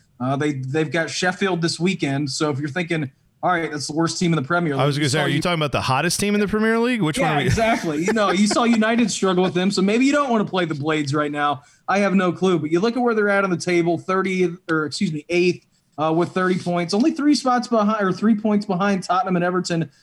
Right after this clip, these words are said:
Speaker 1: sitting there at sixth and seventh, four spots behind Liverpool. Uh, so they're not dead yet. The only thing that has, has them going against, I mean, they're two games, uh, behind. So two games behind Tottenham and Everton. So
Speaker 2: Yeah.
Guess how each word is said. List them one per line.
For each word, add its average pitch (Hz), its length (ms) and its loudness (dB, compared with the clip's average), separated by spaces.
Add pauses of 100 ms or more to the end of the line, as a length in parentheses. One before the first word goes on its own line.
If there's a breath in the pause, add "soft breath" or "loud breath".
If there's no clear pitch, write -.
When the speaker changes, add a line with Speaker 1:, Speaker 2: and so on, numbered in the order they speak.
(140)
Speaker 1:
sitting 202 200 -4
there 180 160 0
at 165 120 -4
sixth 190 260 -4
and 170 100 -2
seventh, 180 420 -4
four 208 200 0
spots 202 320 -2
behind 180 340 -2
Liverpool. 175 640 0 (240 loud breath)
Uh, 175 120 2
so 233 140 -2
they're 254 100 2
not 277 220 0
dead 240 180 2
yet. 226 220 2
The 190 80 -2
only 220 160 2
thing 208 160 -2
that 185 140 0
has, 185 340 -4 (160)
has 170 220 -2
them 160 180 -2
going 165 220 2
against, 147 300 -6
I 160 40 -6
mean, 160 100 -2
they're 147 120 -2
two 175 220 -6
games, 156 440 -4
uh, 143 160 -6
behind. 139 540 -6 (320)
So 139 560 -4
two 202 140 0
games 170 260 0
behind 151 580 -4
Tottenham 151 360 -4
and 147 80 -4
Everton. 147 480 -6
So 143 340 -4
Speaker 2:
Yeah. 90 220 -2